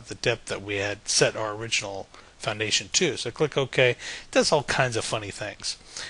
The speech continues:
and that's not the result I wanted. So I'm gonna go up now to the first floor, and I'm gonna take the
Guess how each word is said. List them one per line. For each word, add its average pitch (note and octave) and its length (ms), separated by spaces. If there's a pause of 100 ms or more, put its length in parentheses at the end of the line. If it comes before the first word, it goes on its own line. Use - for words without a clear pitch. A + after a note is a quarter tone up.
(120)
and D#3+ 80
that's F#3 220
not D#3 400
the B2+ 180
result A#2+ 540 (100)
I A#2 120
wanted. G#2+ 460
So - 120
I'm F3+ 80
gonna G#3+ 140
go D3 280
up C#3 200
now B2 220
to A#2+ 140
the A2 80
first - 360
floor, - 360 (640)
and C3+ 100
I'm D#3+ 120
gonna D3+ 180
take C3+ 360
the G#2+ 260